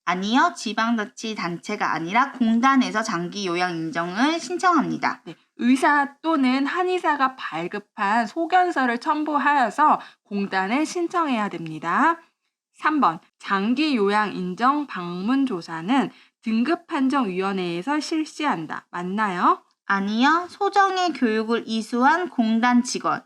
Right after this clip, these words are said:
Speaker 1: 예를 들면 간호사, 사회복지사가 방문 조사를 실시해야 합니다.
Speaker 2: 사 번, 국민건강보험공단의 방문 조사원이 장기 요양 등급을 일 차로 판정한다. 맞나요?
Speaker 1: 아니요.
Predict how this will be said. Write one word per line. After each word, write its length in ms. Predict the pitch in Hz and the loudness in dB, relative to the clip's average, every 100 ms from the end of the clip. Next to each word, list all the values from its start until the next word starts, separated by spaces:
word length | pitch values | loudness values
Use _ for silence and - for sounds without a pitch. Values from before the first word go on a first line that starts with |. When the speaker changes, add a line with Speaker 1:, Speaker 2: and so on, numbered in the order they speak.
| - | -4
Speaker 1:
예를 320 | 190 202 208 | 0 0 0
들면 460 | 175 175 240 302 | -2 0 2 2
간호사, 540 | 311 202 170 175 277 320 | 0 -2 -2 0 2 2
사회복지사가 1200 | 359 359 370 359 254 - 220 185 147 - 311 381 - - | 4 4 4 0 -6 -10 -8 -4 0 4 4 2 -8 -4
방문 340 | 202 226 262 | 2 6 8
조사를 440 | 220 190 170 262 339 | 6 2 0 2 0
실시해야 640 | 381 370 - 381 302 254 | -2 -4 -2 0 2 2
합니다. 480 | 247 180 156 135 - 190 _ | 2 -2 -4 -4 -4 -18 _
Speaker 2:
사 280 | - - 185 | -10 0 0
번, 320 | 202 202 294 - _ | 4 4 2 -2 _
국민건강보험공단의 2000 | - 226 240 320 320 196 180 190 240 247 190 196 220 208 175 175 175 190 262 - | -4 -2 0 0 0 0 0 0 0 0 0 0 0 -4 -6 -4 -2 0 0 -2
방문 520 | - - 180 202 277 269 | -10 -12 -6 -4 -2 -2
조사원이 760 | 185 175 202 160 156 247 370 - _ _ | -4 -4 -4 -4 -2 0 0 -2 _ _
장기 500 | - 185 180 240 269 | -6 -4 -2 -2 0
요양 380 | 185 185 208 202 | 0 0 -2 -4
등급을 560 | 180 165 170 254 - - | -8 -8 -4 -4 -4 -8
일 240 | 330 349 - | -2 -2 -4
차로 360 | 285 262 285 | -4 -2 -2
판정한다. 800 | - 302 285 311 269 165 147 139 _ _ | -4 -6 -2 -2 -2 -4 -8 -12 _ _
맞나요? 520 | 185 185 170 214 359 - _ - | -8 -4 -2 0 0 -2 _ -2
Speaker 1:
아니요. 540 | 185 202 226 302 339 | 0 0 2 4 4